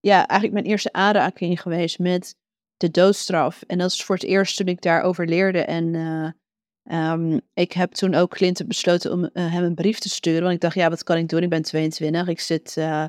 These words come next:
ik studeerde nog steeds rechten. Ik kan eigenlijk natuurlijk helemaal niks doen, behalve, ja, die jongen een hart onder zijn riem steken." En, ehm,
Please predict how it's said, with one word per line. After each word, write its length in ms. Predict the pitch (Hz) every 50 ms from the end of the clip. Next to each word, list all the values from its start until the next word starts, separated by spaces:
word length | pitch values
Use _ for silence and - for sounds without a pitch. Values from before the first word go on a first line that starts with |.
| - _ _ _ _ _ _ _ _ _ _ _
ik 80 | _ -
studeerde 500 | - - - 175 160 165 170 175 170 170
nog 160 | 156 160 160
steeds 280 | - - 180 165 160 -
rechten. 480 | 147 151 175 - - - 180 175 196
Ik 60 | 214 - _ _ _ _ _ _ _ -
kan 80 | 165
eigenlijk 300 | 139 165 - - - -
natuurlijk 120 | - 175 -
helemaal 240 | 160 175 165 165 175 175
niks 140 | 175 - -
doen, 220 | 185 180 185 196
behalve, 680 | 180 156 165 175 165 170 175 180 - 180 175 170 170 - _ _ _ _ _ _ _
ja, 180 | - 175 165
die 140 | 160 160 160
jongen 300 | 170 175 175 180 180 175 170 170 170 170
een 100 | 160 156
hart 260 | 165 165 175 185 -
onder 180 | 147 180 180 165
zijn 140 | 160 170 165
riem 140 | 190 202
steken." 640 | 190 - - 170 160 156 156 151 - 160 165 208 - -
En, 340 | - 160 165 160 160 165 165
ehm, 420 | 165 160 160 156 156 165 170 165